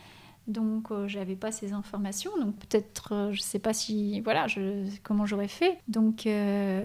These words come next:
mais, euh, voilà, souvent, je, je, je commence par d'hypotoxique et puis je dis aux personnes de commencer à diminuer les glucides à un repas, à un deuxième, voilà.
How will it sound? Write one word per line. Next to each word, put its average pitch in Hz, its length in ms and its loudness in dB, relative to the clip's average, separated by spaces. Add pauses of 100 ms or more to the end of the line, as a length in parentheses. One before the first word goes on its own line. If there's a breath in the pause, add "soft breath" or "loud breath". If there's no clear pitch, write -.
mais, 220 240 8
euh, 202 300 8
voilà, 254 320 10
souvent, 233 400 2
je, 240 140 0
je, 214 320 -2
je 208 180 -6
commence 220 380 2
par 202 180 0
d'hypotoxique 220 840 4
et 220 60 2
puis 226 200 -6
je 208 140 -4
dis 202 120 -2
aux 202 60 0
personnes 226 480 0
de 226 80 4
commencer 196 380 0
à 220 80 4
diminuer 220 560 6
les 220 140 2
glucides 247 440 0
à 220 80 0
un 214 120 -2
repas, 247 520 8 (540 loud breath)
à 208 60 2
un 220 60 2
deuxième, 247 600 4
voilà. 233 380 0